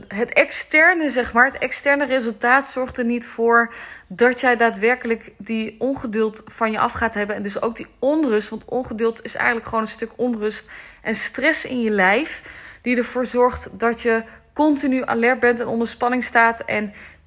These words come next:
heel veel moeite hebt om te ontspannen. Waarschijnlijk heb je dan ook heel veel moeite om te onthechten van je business. Sta je altijd aan? Ben je altijd ermee bezig? Ben je misschien ook wel continu als een soort van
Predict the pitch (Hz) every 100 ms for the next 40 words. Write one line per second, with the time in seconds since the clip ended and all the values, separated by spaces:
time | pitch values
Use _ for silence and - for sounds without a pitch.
0 | _ _ _ - 294 - 381 339 359 311
1 | 277 254 254 240 - 254 277 302 240 262
2 | 254 247 220 208 - 269 269 226 226 220
3 | 202 202 247 - 214 196 202 - 294 -
4 | 294 285 226 277 285 294 - - - -
5 | - - 214 214 - 247 269 269 - 240
6 | 247 247 - - - - - 214 220 -
7 | 240 277 277 277 269 247 254 247 254 254
8 | - - 220 226 220 262 226 233 240 240
9 | 233 269 247 254 247 220 - 254 254